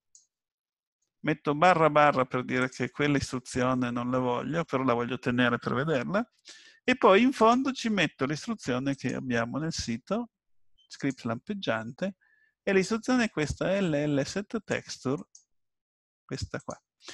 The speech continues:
Questa L L set texture che vi faccio vedere e ve la metto qui, però ve la metto anche, cioè la metto nello script, e quindi a questo punto se faccio salva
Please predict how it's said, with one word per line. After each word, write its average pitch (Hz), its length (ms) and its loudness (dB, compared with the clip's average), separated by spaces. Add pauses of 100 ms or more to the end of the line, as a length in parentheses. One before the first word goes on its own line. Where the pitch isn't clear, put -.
(260)
Questa 196 420 -2
L 196 80 2
L 160 360 0
set - 400 -4
texture 175 720 -6
che 143 200 -4
vi 127 140 -4
faccio - 680 -6
vedere 131 760 -4 (1120)
e 135 80 -4
ve 127 100 4
la 127 100 2
metto 160 380 0
qui, 196 400 -2 (1200)
però 233 320 4
ve 180 120 2
la 196 100 4
metto 190 440 -6
anche, 139 680 0 (800)
cioè 120 140 0
la 123 100 4
metto 175 340 0
nello 135 220 0
script, 131 520 -2 (1160)
e 254 160 0
quindi 170 240 0
a 170 60 0
questo - 340 -2
punto 170 480 -4
se 151 140 -4
faccio 139 400 -4
salva 120 600 0